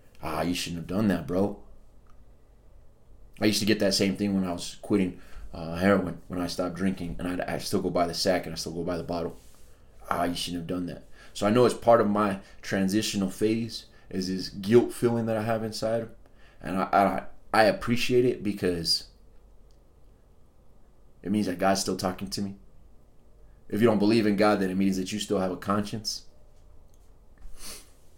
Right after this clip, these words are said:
But that's how it hits me. So mentally, I assess whether what I'm doing is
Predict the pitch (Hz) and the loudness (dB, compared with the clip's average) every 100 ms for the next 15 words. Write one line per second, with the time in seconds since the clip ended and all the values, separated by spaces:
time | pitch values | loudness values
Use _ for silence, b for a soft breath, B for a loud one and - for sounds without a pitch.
0 | - - - - - - - - - - | -20 -20 -20 -20 -20 -20 -20 -20 -20 -20
1 | - - - - - - - - - - | -20 -20 -20 -20 -20 -20 -20 -20 -18 -6
2 | 107 117 113 113 98 87 92 90 82 - | 4 6 8 8 6 6 2 0 -6 -10
3 | - - - - - - - - - - | -16 -18 -18 -20 -20 -20 -20 -20 -20 -20
4 | - - - b b b - 101 113 123 | -20 -20 -20 b b b -6 2 4 4
5 | 127 127 104 92 90 110 107 104 101 98 | 6 6 6 6 2 2 2 0 0 2
6 | 95 95 104 98 98 98 98 92 - 85 | 4 4 4 4 0 0 0 0 -2 -6
7 | 85 - - | -4 -8 -10